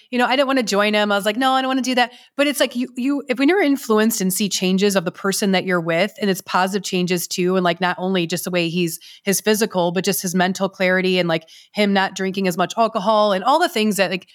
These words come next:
you obviously get influenced by that. Either I'm gonna join him and get better with him,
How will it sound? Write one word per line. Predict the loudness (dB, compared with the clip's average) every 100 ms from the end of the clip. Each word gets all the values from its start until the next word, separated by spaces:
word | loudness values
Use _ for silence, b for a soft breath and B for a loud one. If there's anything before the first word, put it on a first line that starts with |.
| b
you | 0
obviously | 2 0 -4 -2
get | 0
influenced | 0 0 2
by | 0
that. | 0 -2 -2
Either | 0 2 0 -2 B _
I'm | -2 -2
gonna | 0 -2
join | 0 0 0
him | 2 0 0 -2
and |
get | 0 0
better | 0 0
with | -2 0
him, | 2 2 0